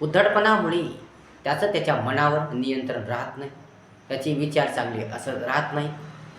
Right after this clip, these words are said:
आणि त्याच्या मनामध्ये वाईट विचारांचा साठा होतो, कपटखोरीचा साठा होतो,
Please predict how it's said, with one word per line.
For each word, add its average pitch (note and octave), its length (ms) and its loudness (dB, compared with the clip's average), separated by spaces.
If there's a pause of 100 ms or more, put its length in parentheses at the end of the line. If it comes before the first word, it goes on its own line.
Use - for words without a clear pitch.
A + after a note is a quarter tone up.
(1500)
आणि B2 280 -2 (1700)
त्याच्या A3 240 4
मनामध्ये A3 500 6 (1300)
वाईट F3+ 380 4
विचारांचा F3+ 480 4
साठा C3 300 2
होतो, D3+ 320 2 (2250)
कपटखोरीचा G3 720 2
साठा C3+ 260 0
होतो, D3+ 260 0